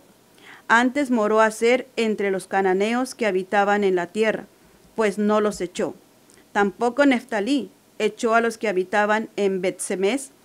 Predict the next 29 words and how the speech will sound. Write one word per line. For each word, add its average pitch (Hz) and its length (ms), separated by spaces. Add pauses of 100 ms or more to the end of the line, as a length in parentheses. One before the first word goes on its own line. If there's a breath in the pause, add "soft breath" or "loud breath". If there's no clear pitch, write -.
(320 soft breath)
ni 233 200
a 208 80
los 208 180
que 220 120
habitaban 202 600
en 185 220
Bet-Anat, 190 760 (400 soft breath)
sino 214 420
que 202 260 (320)
moró 214 680
entre 233 360
los 202 200
cananeos 208 800
que 220 100
habitaban 208 680
en 202 140
la 180 120
tierra. 190 380 (460)
Sin 277 280
embargo, 202 540 (920)
los 208 200
moradores 214 640
de 214 120
Bet-Semes 202 680 (100)
y 214 160
los 190 160
moradores 196 640
de 190 100
Bet-Anatles 196 1300